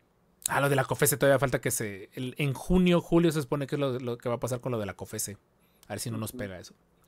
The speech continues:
Speaker 2: No.
Speaker 1: Si no, pues ni modo, Disney. Ya que no nos quieres mandar campañas, pues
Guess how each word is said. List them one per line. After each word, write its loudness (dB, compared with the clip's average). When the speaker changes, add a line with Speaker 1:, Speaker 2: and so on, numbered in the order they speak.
Speaker 2:
No. -12
Speaker 1:
Si -8
no, -2
pues -6
ni -6
modo, -2
Disney. -4
Ya -8
que -14
no -8
nos -12
quieres -12
mandar -10
campañas, 0
pues -10